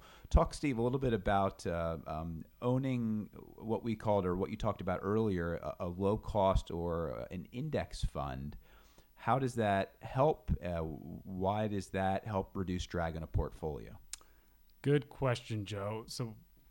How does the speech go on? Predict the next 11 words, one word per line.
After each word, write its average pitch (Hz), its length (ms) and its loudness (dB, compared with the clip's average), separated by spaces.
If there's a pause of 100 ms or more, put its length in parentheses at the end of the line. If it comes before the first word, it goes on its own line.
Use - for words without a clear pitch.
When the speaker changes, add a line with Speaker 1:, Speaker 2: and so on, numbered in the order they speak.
(420)
Speaker 2:
talked 156 280 2
about 156 220 2
the 147 60 0
tax 139 380 2
benefits 131 440 -2
of 117 140 -6
that 110 340 0 (100)
already, 120 640 2
not 123 400 4 (160)
necessarily 117 1120 0 (480)
unassociated 131 800 2